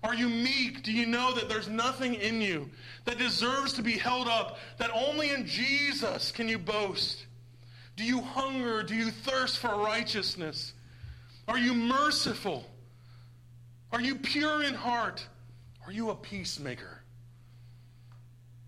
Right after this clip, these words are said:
If we all were honest with ourselves, we would say that we fail miserably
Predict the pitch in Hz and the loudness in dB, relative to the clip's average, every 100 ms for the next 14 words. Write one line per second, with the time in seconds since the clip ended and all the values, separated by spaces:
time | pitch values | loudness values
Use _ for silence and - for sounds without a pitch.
0 | - - - - - - - - - - | -20 -20 -20 -20 -20 -20 -20 -20 -20 -20
1 | - - - - - - - - - - | -20 -20 -20 -20 -20 -20 -20 -20 -20 -10
2 | 160 160 151 185 185 160 143 170 202 180 | -4 -2 0 0 0 0 0 0 0 -2
3 | 123 - - - - 147 143 131 - 135 | -4 -6 -8 -14 -10 -4 -2 -2 0 0
4 | 123 104 - - - - - - - - | 0 -4 -12 -18 -20 -20 -20 -20 -20 -20
5 | - - - - - - - - - 143 | -20 -20 -20 -20 -20 -20 -20 -20 -8 -2
6 | 165 - 170 151 135 156 175 - 160 151 | -2 0 0 0 0 -2 -2 -2 0 0
7 | 139 143 120 117 113 | 0 -2 -2 -8 -10